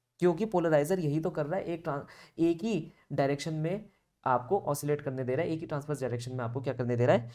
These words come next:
ऑसिलेट करने दे रहा है। क्लियर? बहुत छोटी सी थ्योरी थी,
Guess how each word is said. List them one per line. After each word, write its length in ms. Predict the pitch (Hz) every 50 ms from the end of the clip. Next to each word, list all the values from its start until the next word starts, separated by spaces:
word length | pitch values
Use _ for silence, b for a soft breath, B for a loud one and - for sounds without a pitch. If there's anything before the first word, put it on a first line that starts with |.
| B B B
ऑसिलेट 460 | - 123 127 - 131 135 160 196 190 - - _ _ _
करने 240 | - 131 123 120 113
दे 120 | - 92 87
रहा 120 | - -
है। 120 | - - - _ _ _ _ _
क्लियर? 360 | - 175 220 214 147 - - _ _ _ _ _ _ _ _ _ _ _ _ _ _ _
बहुत 220 | - 131 127 127 -
छोटी 200 | 131 127 123 127
सी 120 | 120 131
थ्योरी 300 | - - 120 113 95 98
थी, 200 | - - 98 -